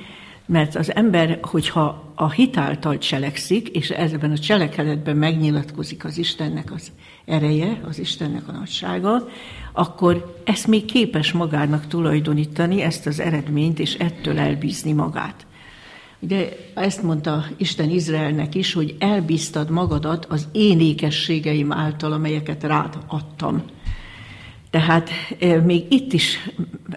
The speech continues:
történhet, eh, elcsúszás,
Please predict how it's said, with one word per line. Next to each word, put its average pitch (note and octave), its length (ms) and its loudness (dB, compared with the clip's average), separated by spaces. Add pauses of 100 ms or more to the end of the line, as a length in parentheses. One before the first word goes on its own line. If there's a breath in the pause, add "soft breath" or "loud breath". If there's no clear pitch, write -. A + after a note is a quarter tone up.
(180)
történhet, D3 840 2 (380 loud breath)
eh, D#3 420 0 (420)
elcsúszás, F3 960 2